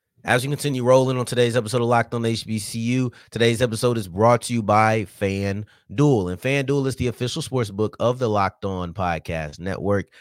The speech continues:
Now, my, my Pelicans went crazy today. They went ballistic against the Jazz. If you put some money down on the Pels, you won. If you're new to FanDuel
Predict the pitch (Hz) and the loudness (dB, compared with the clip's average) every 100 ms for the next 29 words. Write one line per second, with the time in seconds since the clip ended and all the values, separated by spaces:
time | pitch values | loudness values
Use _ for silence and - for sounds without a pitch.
0 | _ 110 107 98 87 _ - 113 147 127 | _ -4 -2 -2 -6 _ -6 0 0 0
1 | - 110 123 - 156 139 117 95 95 85 | -4 -4 -4 -2 -2 -2 -6 -8 -8 -10
2 | - - - 110 117 101 92 78 80 69 | -14 -20 -6 -4 -2 -4 -10 -14 -12 -12
3 | 69 101 110 85 80 113 113 98 85 85 | -12 -10 -8 -8 -8 -6 -8 -10 -12 -10
4 | 85 - 73 80 64 58 - _ _ 95 | -12 -12 -12 -12 -12 -16 -20 _ _ -8
5 | 110 123 - 107 113 107 107 107 104 104 | -4 -4 -4 -2 -2 -2 -2 -2 -4 -8
6 | - 117 135 135 _ _ 104 120 160 67 | -2 0 2 -2 _ _ -2 0 0 -2
7 | 71 - 85 143 170 117 110 98 107 120 | -8 -8 -4 -2 -2 -2 -2 0 0 0